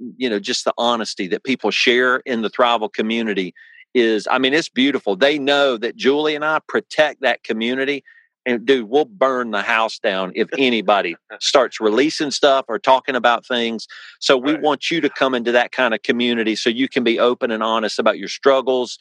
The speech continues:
Speaker 1: I mean, just, just today, people are sharing their proposal, going, "How does this look?" And people are just, they just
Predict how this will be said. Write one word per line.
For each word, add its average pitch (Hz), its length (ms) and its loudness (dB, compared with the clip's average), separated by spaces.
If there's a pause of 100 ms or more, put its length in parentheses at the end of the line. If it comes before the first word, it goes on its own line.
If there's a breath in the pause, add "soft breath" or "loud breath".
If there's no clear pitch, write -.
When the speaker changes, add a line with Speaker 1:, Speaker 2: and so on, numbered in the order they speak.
(340 soft breath)
Speaker 1:
I 123 60 -2
mean, 135 120 0 (320 loud breath)
just, 156 220 0 (140)
just 156 240 0
today, 156 300 4
people 151 280 -2
are 123 40 2
sharing 147 280 2
their 127 140 -4
proposal, 143 580 0
going, 123 300 0
"How 120 200 2
does 127 200 -4
this 127 200 -2
look?" 143 480 0
And 113 160 -6
people 151 240 -2
are 123 40 -4
just, 110 280 -4
they 117 140 -2
just 110 240 -4